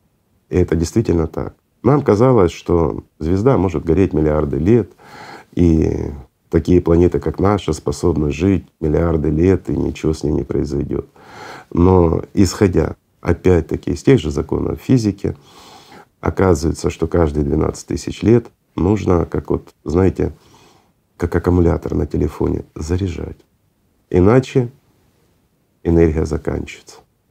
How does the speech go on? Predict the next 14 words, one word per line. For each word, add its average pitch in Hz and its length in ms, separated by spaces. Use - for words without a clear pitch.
Вот 85 180
забавно, 90 640
оно 82 160
нарушает, 82 600
конечно, 78 540
многие 82 520
прежние 80 600
наши 76 480
понимания, 82 880
но 82 400
в 71 100
действительности 78 640
это - 220
так. - 240